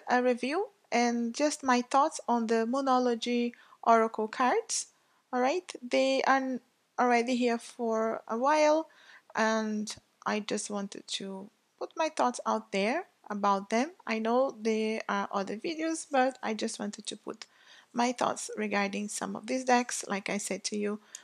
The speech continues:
I'm gonna be reviewing the ones I have. And this here is the Moonology Oracle cards, come with forty-four card and a guidebook from Yasmin Bolan and the art, uh, artwork from Nyx Rowan.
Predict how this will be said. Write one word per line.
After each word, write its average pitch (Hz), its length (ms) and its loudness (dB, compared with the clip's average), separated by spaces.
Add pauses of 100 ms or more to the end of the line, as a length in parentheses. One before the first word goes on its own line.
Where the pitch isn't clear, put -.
(140)
I'm 196 180 -2
gonna 196 200 -2
be 190 160 -2
reviewing 185 380 -4
the 185 100 -8
ones 202 220 -10
I - 80 -6
have. 311 400 2 (440)
And 233 420 4
this 349 240 0
here 285 440 0
is 233 460 2
the 226 120 0
Moonology 214 920 -2 (300)
Oracle 311 340 4
cards, 247 500 4 (140)
come 226 340 -2
with 220 280 -2
forty-four 285 640 0
card 214 580 -2 (640)
and 208 340 2
a 208 80 2
guidebook 220 720 0
from 226 360 0
Yasmin 226 560 0
Bolan 339 400 0 (160)
and 240 260 2
the 233 160 2
art, 240 500 0 (1000)
uh, 220 220 2
artwork 285 560 0
from 233 440 2
Nyx 226 380 -2
Rowan. 262 380 2